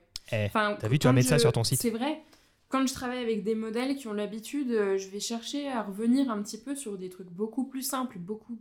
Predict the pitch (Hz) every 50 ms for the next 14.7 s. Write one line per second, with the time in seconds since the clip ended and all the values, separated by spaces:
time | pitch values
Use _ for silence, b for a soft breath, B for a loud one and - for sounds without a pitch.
0 | - - - 226 196 180 190 214 220 214 202 214 247 247 240 - - - 208 214
1 | - - - - - 233 226 220 220 202 190 185 185 185 B B B B B B
2 | B B B B B _ _ _ _ 185 180 208 247 240 - 269 269 - - -
3 | 240 247 254 254 233 196 190 190 190 185 180 185 185 180 180 175 175 175 - 90
4 | - - _ _ _ - _ - - - 214 208 - - - 185 170 160 160 156
5 | 160 165 - - 175 180 - - - 170 170 170 175 175 180 202 254 302 - -
6 | 185 175 170 165 165 165 165 160 - 165 - - 196 220 220 214 202 165 - -
7 | 175 170 165 165 160 - b b b b b b b b - - 185 185 185 202
8 | 202 214 226 214 170 156 175 185 185 175 - 180 185 180 180 170 190 214 214 208
9 | 196 190 - 185 185 180 208 220 240 240 233 220 190 185 180 175 170 175 175 -
10 | 208 214 226 233 196 165 170 175 180 185 202 196 - 233 226 233 - 233 214 208
11 | 214 208 - 214 208 - - 240 247 220 214 190 175 175 170 175 b b b b
12 | b b b _ _ 190 202 233 247 202 165 - - - 165 - - - - 247
13 | 247 233 226 185 170 165 165 165 - - - - 185 180 - - - 226 226 233
14 | 226 180 - - - - 226 214 226 220 - - - -